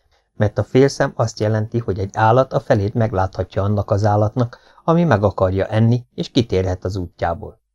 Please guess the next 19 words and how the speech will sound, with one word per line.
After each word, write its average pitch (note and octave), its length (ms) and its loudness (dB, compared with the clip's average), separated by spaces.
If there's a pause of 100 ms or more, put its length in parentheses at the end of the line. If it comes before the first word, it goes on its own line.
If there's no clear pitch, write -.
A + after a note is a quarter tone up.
(140)
Az F#3 180 -2
pedig F3+ 300 -2
egy F3+ 180 -6
olyan B2+ 240 0
állatot A#2 440 0
eszik A#2 260 -6
meg A2+ 160 -2
inkább, A#2+ 440 -2
amelyik D3+ 440 -2
egy C3+ 120 -4
szemnek A#2 400 -2
csak - 200 -4
a B2+ 60 0
harmadával, F#2 760 -2 (300)
vagy C3 320 2
a C3+ 100 -4
negyvenkilenc A2+ 680 0
százalékával F2+ 800 -4
rendelkezik, G2+ 680 -4